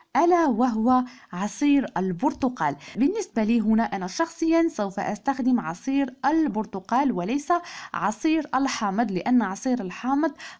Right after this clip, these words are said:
قوي جدا على بشرتي، بشرتي حساسة جدا. سأضيف هنا كمية من عصير البرتقال هكذا تدريجيا، وأحاول أن أدمج.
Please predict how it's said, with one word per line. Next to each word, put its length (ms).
قوي 300
جدا 420
على 200
بشرتي، 560
بشرتي 500
حساسة 600
جدا. 360
سأضيف 640
هنا 200
كمية 640
من 220
عصير 640
البرتقال 800
هكذا 440
تدريجيا، 800
وأحاول 840
أن 280
أدمج. 540